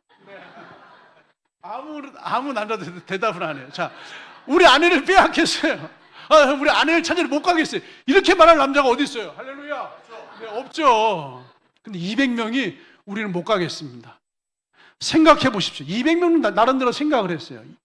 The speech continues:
인간적으로, 육신적으로. 생각해 보십시오. 아말렉이 우리 아내와 자녀들 탈취해서 도망간 지가 벌써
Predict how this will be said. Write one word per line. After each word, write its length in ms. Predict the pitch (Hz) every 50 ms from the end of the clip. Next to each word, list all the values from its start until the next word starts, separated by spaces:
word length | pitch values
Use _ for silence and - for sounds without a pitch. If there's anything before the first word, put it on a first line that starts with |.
| _ _ -
인간적으로, 580 | 208 202 208 220 240 247 233 208 208 156 165
육신적으로. 440 | 214 180 - 320 254 196 165 151 - - - -
생각해 400 | - - 320 339 349 339 294 277
보십시오. 440 | 233 202 - 160 - - 160 127 110 - - - - - -
아말렉이 520 | - 170 202 233 254 262 262 269 285 247
우리 220 | 202 214 220 240 240
아내와 360 | 196 160 190 202 214 233 214
자녀들 340 | - 180 190 196 185 220 208
탈취해서 880 | - - 311 349 330 - - 302 285 254 190 240 262 269 220 175 170
도망간 440 | - 185 208 247 262 254 240 233 214
지가 140 | 220 240 220
벌써 360 | 196 202 180 226 226 170 -